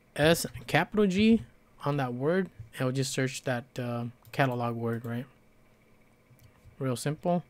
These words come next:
Um, so for example, if I wanna search Xbox, uh, on, um, on DuckDuckGo, I do, uh, S capital D, and I'll search Xbox on DuckDuckGo,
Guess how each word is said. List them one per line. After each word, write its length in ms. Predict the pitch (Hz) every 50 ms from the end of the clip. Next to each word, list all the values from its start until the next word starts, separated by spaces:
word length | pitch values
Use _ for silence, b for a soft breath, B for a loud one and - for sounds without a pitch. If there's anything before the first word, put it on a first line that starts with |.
| _ _ b b b b b b b b b b b b b _ - -
Um, 600 | 131 127 127 127 127 127 123 123 123 123 117 - - - - - - _ - B B B B B B B _ -
so 180 | - 131 127
for 220 | 120 - - 135 131
example, 500 | 123 127 139 143 147 - - 143 135 131
if 60 | 131
I 80 | 131
wanna 160 | 131 135 131 131
search 320 | - - 131 123 120 - - _ -
Xbox, 680 | - 143 151 - - - 151 160 156 156 156 156 - - - - - - - -
uh, 20 |
on, 600 | 135 127 127 127 123 127 127 127 127 123 123 123
um, 380 | 123 120 120 120 120 123 120 - _ _ _ _ _ _ _ _ _ _ _ _ _ _ _ _ _ _ _ _ _ _ _ _ _ _ _ _ _ _ _ _ _ _ _ _ _ _ _ - _
on 240 | - 139 131 127 120
DuckDuckGo, 720 | 127 127 131 - - 135 123 131 - 139 147 190 226 185
I 60 | 139
do, 280 | 135 127 131 127 123 120
uh, 120 | 117 120 - _ _ _ _ _
S 320 | - - 127 127 131 131 - - - -
capital 340 | - 143 143 147 - 175 175
D, 260 | 165 190 196 196 185 - - _ _ _ _ _ _ _ _ _ _ - _ _ _ _ - _ - - _ _ _ _ _ _ - - -
and 120 | 135 131
I'll 80 | 127 120
search 240 | - 139 123 -
Xbox 520 | - 127 123 - - - 135 127 123 120 -
on 180 | 120 117 117
DuckDuckGo, 680 | - 120 117 117 _ - 113 113 _ - 123 120 117